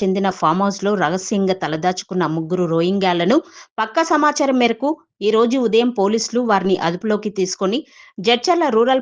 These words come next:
పోలీస్ స్టేషన్కు తరలించి విచారణ చేపట్టారు.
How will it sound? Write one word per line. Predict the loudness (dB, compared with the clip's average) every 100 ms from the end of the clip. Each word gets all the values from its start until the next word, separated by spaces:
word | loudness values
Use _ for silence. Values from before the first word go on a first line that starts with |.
| 0
పోలీస్ | 0 -2
స్టేషన్కు | -4 -2 -2 -2
తరలించి | -2 -2 -2 -2 -2
విచారణ | -2 -2 0 0
చేపట్టారు. | -2 -6 -6 -4 -2 -2